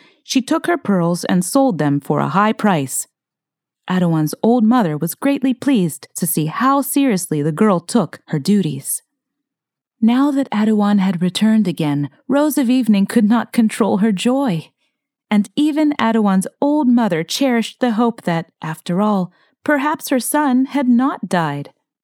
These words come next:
She secretly dug up her son's grave, yet all his bones were still lying in it.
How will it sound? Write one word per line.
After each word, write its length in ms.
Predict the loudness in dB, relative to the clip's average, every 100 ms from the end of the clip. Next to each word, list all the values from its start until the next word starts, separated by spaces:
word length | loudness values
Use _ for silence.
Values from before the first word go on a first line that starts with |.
| _ _ _
She 200 | -4 -2
secretly 580 | 0 -2 0 0 2 2
dug 260 | 2 2
up 160 | 0 0
her 100 | -4
son's 380 | 0 2 2 0
grave, 420 | 0 0 0 -2
yet 220 | -4 -2
all 220 | -2 0 2
his 200 | 0 0
bones 500 | 0 2 2 0 -4
were 60 |
still 340 | -6 -2 -2 0
lying 380 | -2 0 0
in 120 | 0 -2
it. 280 | -4 _